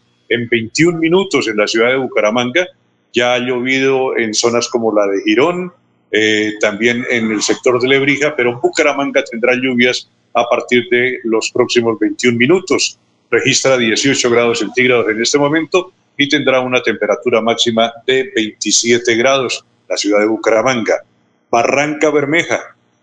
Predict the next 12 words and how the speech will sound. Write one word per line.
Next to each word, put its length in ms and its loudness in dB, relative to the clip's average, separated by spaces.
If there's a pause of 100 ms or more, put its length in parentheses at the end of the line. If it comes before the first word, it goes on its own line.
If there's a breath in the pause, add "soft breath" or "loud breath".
(160)
tiene 560 0
veintidós 580 0
grados 280 2
centígrados, 760 0 (560)
dice 800 2 (140)
que 200 2
Barranca 480 0
Bermeja 380 0
tendrá 300 2
una 140 0
temperatura 540 0
máxima 420 0